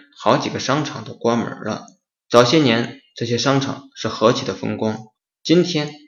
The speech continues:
再来看一看，何其的凄凉。原因无他，没有持续为顾客创造价值，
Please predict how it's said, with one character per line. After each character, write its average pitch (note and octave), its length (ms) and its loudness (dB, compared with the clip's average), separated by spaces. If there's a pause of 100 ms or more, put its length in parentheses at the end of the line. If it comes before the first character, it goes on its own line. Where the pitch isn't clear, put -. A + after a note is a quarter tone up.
再 G2 140 -4
来 F#2 100 -6
看 - 340 -10
一 C3 40 -16
看， - 180 -20 (320)
何 A2+ 400 -2
其 - 180 -6
的 - 120 -8
凄 - 340 -4
凉。 - 180 -12 (460)
原 B2 240 6
因 C#3+ 220 4
无 A#2+ 80 2
他， A#2 340 -4 (300)
没 A2 140 0
有 G2+ 200 -4
持 - 320 -4
续 - 460 -6 (320)
为 A2+ 360 -2
顾 A#2 220 -6
客 - 260 -8
创 - 220 -12
造 - 120 -12
价 - 160 -14
值， - 280 -20